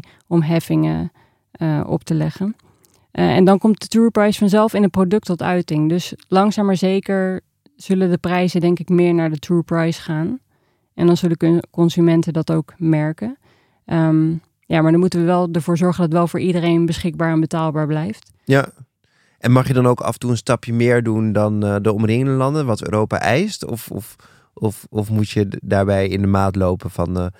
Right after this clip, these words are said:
Speaker 2: van de rest van Europa?
Speaker 1: Nou, ik denk zelf dat we wel af en toe een stapje meer mogen doen. Iemand moet het goede voorbeeld geven. Als we allemaal achteroverleunen, dan gebeurt er
Speaker 2: Ja.
Speaker 1: natuurlijk ook niks.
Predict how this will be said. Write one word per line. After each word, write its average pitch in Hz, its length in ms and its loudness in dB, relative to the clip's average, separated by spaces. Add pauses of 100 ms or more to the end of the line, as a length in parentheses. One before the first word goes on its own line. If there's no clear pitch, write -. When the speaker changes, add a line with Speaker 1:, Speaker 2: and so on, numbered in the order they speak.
(260)
Speaker 2:
van 92 120 -2
de 95 60 2
rest 95 180 2
van 92 120 -2
Europa? 80 520 -2 (460)
Speaker 1:
Nou, 208 280 2
ik 180 120 -2
denk 190 220 0
zelf 185 420 0
dat 185 160 -2
we 170 80 -2
wel 175 480 0
af 180 160 0
en 165 60 -4
toe 175 140 2
een 175 80 2
stapje 180 320 -4
meer 180 240 4
mogen 165 260 2
doen. 175 140 4
Iemand 214 320 2
moet 214 120 2
het 190 120 -4
goede 190 220 2
voorbeeld 170 400 0
geven. 170 320 -2
Als 170 100 -2
we 185 60 -2
allemaal 170 240 2
achteroverleunen, 170 760 0
dan 160 100 0
gebeurt 165 300 0
er - 80 -2
Speaker 2:
Ja. 123 60 4
Speaker 1:
natuurlijk 160 300 -2
ook 160 160 0
niks. 175 320 -2